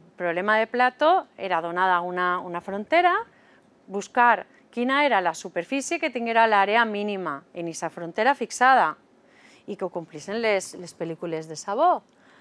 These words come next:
Doncs bé, traduïm este problema, però a este àmbit. Buscarem, buscaríem, en lloc de la superfície que tinga mínima àrea donada una frontera,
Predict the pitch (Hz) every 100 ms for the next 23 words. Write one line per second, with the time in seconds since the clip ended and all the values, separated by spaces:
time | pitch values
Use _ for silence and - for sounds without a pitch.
0 | _ - 196 185 208 208 - - 220 208
1 | 220 240 269 - 302 320 330 349 330 339
2 | 392 _ 226 214 - 196 190 190 - 180
3 | 165 - 302 294 196 147 _ 175 170 -
4 | 165 214 190 165 _ _ _ _ _ _
5 | 196 - 190 208 233 165 170 _ _ _
6 | _ _ 240 240 226 220 208 202 233 -
7 | - 233 226 - 220 185 180 262 302 -
8 | 226 175 151 - 165 202 233 240 175 -
9 | - 175 175 185 190 196 208 277 277 190
10 | 147 - _ - 185 165 170 208 233 294
11 | 285 330 330